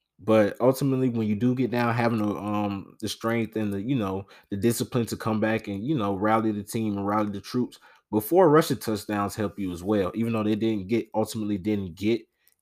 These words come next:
any passing touchdowns, they still got four rushing touchdowns. And a lot of times it was set up by, you know, good receptions by A J Brown and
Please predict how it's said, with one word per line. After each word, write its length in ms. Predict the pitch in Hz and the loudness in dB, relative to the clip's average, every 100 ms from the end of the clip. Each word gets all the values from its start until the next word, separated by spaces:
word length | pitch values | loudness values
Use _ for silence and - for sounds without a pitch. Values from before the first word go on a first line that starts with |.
| - | -4
any 440 | 110 127 127 120 _ | 0 2 2 -2 _
passing 420 | 113 104 107 127 | -2 -2 -2 -4
touchdowns, 560 | 113 135 127 135 135 139 _ _ | -4 -4 -4 -4 -4 -4 _ _
they 80 | - | -6
still 200 | 117 143 | 0 0
got 260 | 127 101 - | 2 0 0
four 220 | 123 117 | 2 2
rushing 320 | 104 113 107 | 2 0 -2
touchdowns. 480 | - 98 - 92 87 | -8 -8 -8 -10 -8
And 100 | 87 | -8
a 40 | |
lot 220 | 95 110 110 | -2 0 0
of 60 | |
times 240 | - 113 98 | -2 -2 -2
it 60 | |
was 200 | 110 110 | -4 -4
set 140 | 117 104 | -2 -4
up 160 | 87 | -4
by, 180 | 92 95 | -6 -4
you 100 | 110 | -4
know, 160 | 107 95 | -4 -2
good 200 | 113 104 | -2 -2
receptions 460 | 107 110 90 101 | -4 -6 -6 -10
by 180 | 95 98 | -6 -6
A 140 | - 95 | -6 -8
J 160 | 95 | -8
Brown 460 | 87 98 92 92 90 | -8 -8 -6 -6 -10
and 140 | 85 | -14